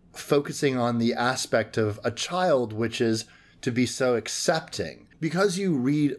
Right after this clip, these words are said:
fairy tales and fantasy and all this kind of stuff a lot when you're a kid, and your imagination runs so wild and you haven't had the real world sort of beat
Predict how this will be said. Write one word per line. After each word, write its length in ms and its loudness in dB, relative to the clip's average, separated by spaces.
fairy 360 0
tales 580 0
and 280 -4
fantasy 680 0
and 260 0
all 220 0
this 160 0
kind 180 0
of 100 0
stuff 200 0
a 40 0
lot 240 2
when 120 -2
you're 160 2
a 40 0
kid, 540 -2
and 520 0
your 220 0
imagination 800 0
runs 300 2
so 140 0
wild 400 2
and 100 -2
you 100 0
haven't 340 0
had 180 0
the 100 2
real 300 2
world 260 0
sort 160 0
of 240 -6
beat 280 0